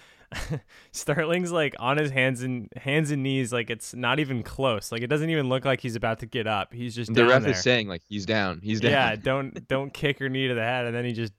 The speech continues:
Speaker 1: and then he just did it anyway. It was, it was pretty awkward. And then, of course, you got the classic, like, uh, Sterling kinda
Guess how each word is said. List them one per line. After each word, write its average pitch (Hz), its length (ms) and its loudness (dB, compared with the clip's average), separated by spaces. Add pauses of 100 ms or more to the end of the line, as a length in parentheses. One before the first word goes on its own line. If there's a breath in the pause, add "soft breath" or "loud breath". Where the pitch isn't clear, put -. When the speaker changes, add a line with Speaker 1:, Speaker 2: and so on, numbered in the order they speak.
(280)
Speaker 1:
and 120 120 -8
then 120 100 -2
he 120 60 -4
just 117 200 -6
did 120 220 -4
it 107 40 -4
anyway. 104 420 -4
It 95 40 -8
was, 104 160 -10
it 104 120 -10
was 113 140 -6
pretty 151 280 -4
awkward. 123 420 0
And 127 80 -4
then, 135 100 0
of 135 100 -6
course, 143 340 0
you 135 60 -8
got 135 160 0
the 127 60 -6
classic, 120 580 0
like, 117 320 -2 (600 soft breath)
uh, 110 480 2
Sterling 127 640 0
kinda 110 560 -2